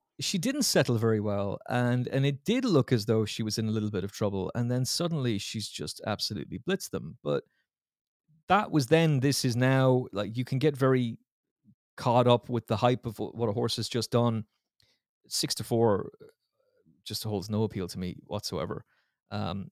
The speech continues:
that's not to say that she can't win it. Aidan O'Brien's got an amazing record in that race, and I think the fact that that race at Chester is named after Robert Sangster, um, who was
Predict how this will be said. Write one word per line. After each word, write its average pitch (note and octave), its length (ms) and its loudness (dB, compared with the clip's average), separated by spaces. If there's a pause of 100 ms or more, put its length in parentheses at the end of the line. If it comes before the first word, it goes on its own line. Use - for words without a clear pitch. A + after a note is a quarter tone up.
(160)
that's A#2+ 220 -2
not B2+ 120 0
to - 80 -4
say A#2 160 2
that G2+ 120 -8
she - 100 -6
can't A2 300 -4
win A2+ 140 0
it. G#2 120 -2 (1300)
Aidan D3 200 6
O'Brien's B2+ 340 4
got A2+ 140 2
an G#2+ 140 -2
amazing A#2 560 2
record A2 240 0
in G2+ 60 -4
that - 140 -6
race, G#2 260 -4
and A2+ 120 -4
I A2 60 0
think B2+ 300 -4 (600)
the C3 100 -4
fact C#3 460 2
that B2 340 4
that B2 200 2
race A#2+ 240 2
at G#2+ 60 -8
Chester A#2 420 0
is G#2 100 -4
named A2+ 240 0
after A2 200 -4
Robert A2 200 -2
Sangster, - 480 -6 (800)
um, G#2+ 520 -6
who A#2+ 120 -2
was A2+ 340 -2